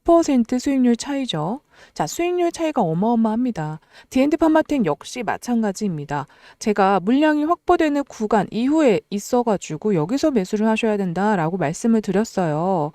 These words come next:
그때도 제가 디엔디 파마텍 관련해가지고 영상을 어마어마하게 많이 찍어드렸었거든요. 자, 여기서도 우리가 영상 잠깐만 살펴보시면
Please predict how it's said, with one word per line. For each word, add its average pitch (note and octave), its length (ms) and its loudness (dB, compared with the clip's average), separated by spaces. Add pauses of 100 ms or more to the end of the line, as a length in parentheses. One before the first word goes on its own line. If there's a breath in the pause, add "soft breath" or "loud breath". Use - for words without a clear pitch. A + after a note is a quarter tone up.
(400 loud breath)
그때도 D#4+ 500 2
제가 G3 520 2 (140)
디엔디 C4+ 260 4
파마텍 C#4 720 2 (100)
관련해가지고 G#3 840 4
영상을 A3 440 2
어마어마하게 G3 680 2
많이 C#3+ 260 -6
찍어드렸었거든요. D#3 1040 -4 (320 soft breath)
자, E3+ 160 -2
여기서도 G#3+ 500 2
우리가 F#3 260 0
영상 B3+ 520 0
잠깐만 G#3 460 -2
살펴보시면 F#3 1040 -2